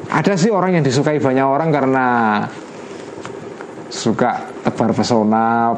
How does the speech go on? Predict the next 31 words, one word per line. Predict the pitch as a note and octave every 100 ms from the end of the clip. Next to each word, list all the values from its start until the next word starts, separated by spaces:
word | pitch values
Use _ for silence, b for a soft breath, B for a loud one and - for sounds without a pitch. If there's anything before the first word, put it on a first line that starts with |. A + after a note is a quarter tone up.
| -
tebar | - A#2 A#2 A2
duit | - G2 G#2+ A2
apa, | G2+ F#2 G#2 -
bukan | - G2+ G2 B2+
itu | B2+ F2
ya, | D2+ C#2+
tapi | D2+ A#2+
orang | G2+ B2 C#3
yang | A#2 G#2+
disukai | - A2+ G#2+ G#2
orang | A#2
karena | C3+ A2+ A2 A2
tindakannya | B2 A2 F#2+ - G2+ G2+ G#2 G2+
yang | F#2 F2+ B B B -
attitude-nya | B2 - B2+ - C3 C3+ C3+ B2+
atau | A2+
sikapnya | - B2 A2 A#2+ A#2+
yang | A2 A2+ A2
enak | G2 - E2+
itu, | -
baik | - D#2 D#2 E2 C#2+
dan | -
itu. | - - - - B B B
Orang | C3 D3+ G3+
yang | F3+
disukai | B2 C3+ C3+ C#3
banyak | A2+ A2 G#2+
orang | G#2 G2 D#2+ E2+ C3
itu | C3
pertanda | D3 C3+ A2 A#2+ A2+ A#2+ C3
disukai | - A2 G2